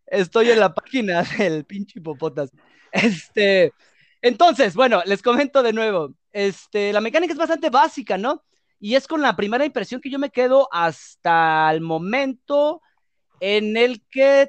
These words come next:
te encuentras con la primer, este, ¿cómo se dice? Con la primer, mm,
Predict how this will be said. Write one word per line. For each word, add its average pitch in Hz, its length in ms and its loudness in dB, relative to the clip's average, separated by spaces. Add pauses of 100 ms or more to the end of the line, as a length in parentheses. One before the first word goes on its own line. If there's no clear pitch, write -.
te 196 80 -4
encuentras 233 560 -4
con 196 220 -8
la 170 160 -6
primer, 170 400 -6
este, 147 760 -6 (1400)
¿cómo 214 200 -4
se 202 100 -12
dice? 180 240 -10
Con 175 160 -6
la 165 160 -2
primer, 208 840 -2 (420)
mm, 170 760 -6